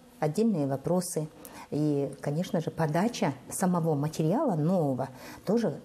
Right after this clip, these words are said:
э, немного по-другому, в другом аспекте для данной категории детей. Вот. Ну и, конечно же, если эти дети у нас, э, значит, адаптированы к социуму, то, значит, есть прогресс. Вот, к сожалению, конечно,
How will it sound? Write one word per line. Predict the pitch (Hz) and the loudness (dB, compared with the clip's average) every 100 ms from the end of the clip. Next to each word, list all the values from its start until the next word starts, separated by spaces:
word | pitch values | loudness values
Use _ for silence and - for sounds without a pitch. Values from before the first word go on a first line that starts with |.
| - | -12
э, | 143 151 | -6 -2
немного | 156 160 185 175 | 2 2 2 0
по-другому, | 170 160 156 151 135 | 0 2 4 2 0
в | 127 | 0
другом | 151 151 | 2 2
аспекте | 147 - 214 214 131 - - | 0 0 -2 -2 -8 -10 -2
для | 156 | 0
данной | 143 175 175 | 2 2 2
категории | - 120 131 160 160 | 0 -2 0 0 0
детей. | 135 143 - 127 - - - - - - - - - | -4 -4 -4 -6 -6 -18 -20 -20 -20 -20 -18 -16 -6
Вот. | - 165 185 | 0 0 2
Ну | 226 285 | 4 4
и, | 254 208 | 2 2
конечно | 202 185 185 202 175 | 2 2 2 2 0
же, | 160 160 - - - | 0 -2 -4 -12 -2
если | 170 190 170 | 2 2 2
эти | 165 - 165 170 | 0 2 2 2
дети | 156 180 170 - 147 - | 2 2 2 0 -2 2
у | 170 | 4
нас, | 160 151 - - | 4 2 -4 -4
э, | 165 151 151 147 | 0 2 2 0
значит, | 160 160 - | 0 -2 0
адаптированы | 165 165 - 165 156 151 | 2 2 2 2 4 2
к | 143 | 0
социуму, | 339 392 175 135 127 127 - - - | 0 0 2 2 0 -4 -16 -16 -4
то, | 165 | 0
значит, | 180 233 - | 2 0 0
есть | 196 233 | 0 2
прогресс. | 240 233 262 262 - - - - - | 2 4 2 0 -8 -16 -18 -8 0
Вот, | 202 | 0
к | - | 0
сожалению, | - 226 269 320 - | 0 2 4 2 2
конечно, | 208 220 202 160 | 2 2 2 -2